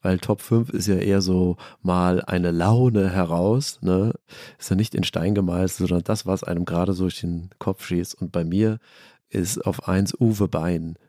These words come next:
der tödliche Pass, der langsamste Fußballer aller Zeiten. Aber was für ein Auge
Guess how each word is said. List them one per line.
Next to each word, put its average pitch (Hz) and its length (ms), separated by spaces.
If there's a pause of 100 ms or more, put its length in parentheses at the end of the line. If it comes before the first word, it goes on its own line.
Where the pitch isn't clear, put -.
der 85 140
tödliche - 460
Pass, - 480
der 95 140
langsamste 104 520
Fußballer 95 560
aller 98 240
Zeiten. 98 640 (600)
Aber 92 440 (160)
was 117 200
für 104 220
ein 110 160
Auge 95 800